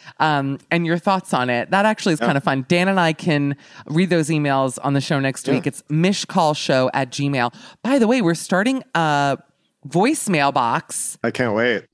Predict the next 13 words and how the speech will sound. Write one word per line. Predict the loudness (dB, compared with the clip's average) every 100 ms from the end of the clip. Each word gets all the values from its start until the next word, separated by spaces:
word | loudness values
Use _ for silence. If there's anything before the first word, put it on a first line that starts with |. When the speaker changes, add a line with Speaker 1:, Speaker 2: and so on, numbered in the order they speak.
| _ -2
Speaker 1:
I'm | 0 0
so | -2 2 4 2
excited. | 0 0 2 2 0 -2 -2
And | 0
so | 2
I | 2
wanna | 0 0
get | -2 -2
this | -4 -2
number | 0 0
out | 0 -2 0
there. | 0 2 0 -4 _ _ -20 _ -18 -2
Uh, | 0 2 2